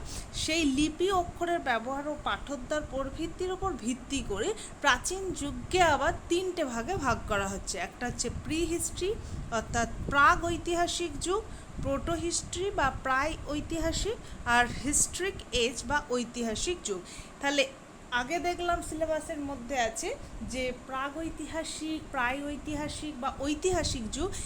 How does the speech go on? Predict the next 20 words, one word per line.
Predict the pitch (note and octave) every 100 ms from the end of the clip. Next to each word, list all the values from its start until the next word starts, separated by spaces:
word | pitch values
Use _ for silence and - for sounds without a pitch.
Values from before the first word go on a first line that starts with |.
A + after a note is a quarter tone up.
| -
এগুলো | C4+ C#4 E4 F#4+
কিন্তু | - C4+ A#3+ D#4 G#4+ - - -
এই, | C4 C4 B3
উম, | A3 A#3+ A#3 A#3 A3+ A3
প্রাচীন | - B3 A#3+ E4+ G4 G#4 E4+
যুগ | D#4 F4+ C#4+
যেটা, | B3+ A#3+ F#4 F#4 - -
তার | D4+ F#4+
মধ্যে | F#4 C#4 G#3+ F4
ভাগ | G#4+ B3 A3 -
পড়ছে। | G#3+ - G#3 F3+ - - - - - - D4+
এই | F#4 F4+
প্রাচ-, | E4 E4 E4+ - -
আহ, | C4 B3+ B3+ B3 A#3 -
প্রাগ | D4+ E4+ F4+
ঐতিহাসিক | G4 F#4 G4 F#4 F#4+ F#4+ F4+ D4
যুগ | D4+ C#4 G#4 - - - - - - - - -
বা | B3+ B3 A3+ A3 G#3 - - - - - - - - - - -
প্রস্তর | D4+ E4 E4+ G4 F#4 B3
যুগ, | D4+ D4